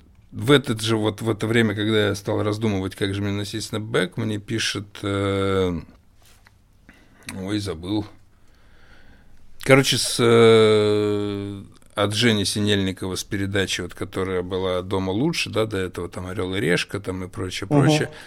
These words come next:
Speaker 1: А, Мус, Мус, человек, который занимается проектом, а, он там продюсер, а, я так понимаю, пишет мне, э,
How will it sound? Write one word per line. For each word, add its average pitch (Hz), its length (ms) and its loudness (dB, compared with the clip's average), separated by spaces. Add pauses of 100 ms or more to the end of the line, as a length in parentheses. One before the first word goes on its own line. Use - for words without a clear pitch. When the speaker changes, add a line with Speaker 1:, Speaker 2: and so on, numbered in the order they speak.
(260)
Speaker 1:
А, 95 140 -8
Мус, 120 440 2 (140)
Мус, 123 440 0
человек, 104 380 -4
который 101 320 -4
занимается 95 500 -4
проектом, 92 680 -6 (100)
а, 101 180 -10
он 90 120 -12
там 85 160 -12
продюсер, 92 460 -10 (680)
а, - 240 -14
я 90 100 -4
так - 200 -14
понимаю, 90 580 -6 (140)
пишет 156 340 2
мне, 117 320 2
э, 104 1000 -4